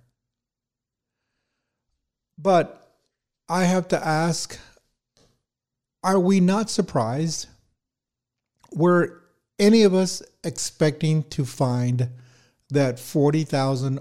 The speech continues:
or so ballots were laced with bamboo fibers imported from China, and somehow these ballots or paper, uh, were smuggled in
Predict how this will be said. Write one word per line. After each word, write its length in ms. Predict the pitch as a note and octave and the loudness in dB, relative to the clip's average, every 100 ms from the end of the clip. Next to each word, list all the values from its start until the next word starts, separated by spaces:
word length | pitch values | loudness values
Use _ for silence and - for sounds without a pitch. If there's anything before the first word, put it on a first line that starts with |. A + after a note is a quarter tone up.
| - | -6
or 180 | D3+ C#3 | -4 -4
so 300 | - C3+ B2+ | -2 -2 0
ballots 640 | B2+ B2 B2 A#2 - - _ | -2 -2 -2 -4 -8 -12 _
were 300 | - C3 B2 C3 | -6 -2 -2 -2
laced 600 | C3+ C#3 C3 C#3 - - _ | 0 2 4 2 -2 -14 _
with 240 | C3+ B2 - | -2 -2 -2
bamboo 500 | C3 C3 B2 B2+ B2+ | 0 0 2 0 0
fibers 720 | - C3+ B2 A#2 A#2+ A#2+ - _ _ _ _ _ _ _ _ | -2 -2 -2 -2 -4 -6 -10 _ _ _ _ _ _ _ _
imported 560 | E3+ C3+ - D3 C#3 C#3 | -2 -2 0 2 2 -2
from 200 | C#3 B2 | -6 -4
China, 500 | C3+ B2 A#2+ C#3 B2 _ _ _ _ _ _ _ _ _ _ _ - | -4 -4 -4 -6 -10 _ _ _ _ _ _ _ _ _ _ _ -4
and 240 | F3+ D#3+ | 0 0
somehow 500 | B2+ D#3+ D#3 D#3+ D#3 | 0 2 2 2 2
these 220 | C#3+ C#3+ - | 2 -2 -2
ballots 680 | C#3+ B2+ C3+ B2 B2 - - _ _ _ _ - | -2 -2 -2 -4 -6 -12 -16 _ _ _ _ -10
or 120 | C3+ | -10
paper, 640 | B2 D#3 C#3+ D3 C#3+ E3 - _ _ _ - | -4 0 0 0 -2 -2 -10 _ _ _ -4
uh, 420 | C#3+ B2+ A#2+ A2 - | -4 -2 -4 -8 -8
were 160 | D#3+ C#3 | -4 -4
smuggled 580 | - D3+ D3 C#3 D3+ C#3 | -2 2 2 2 0 0
in 380 | B2 B2+ C3 | 0 -2 -4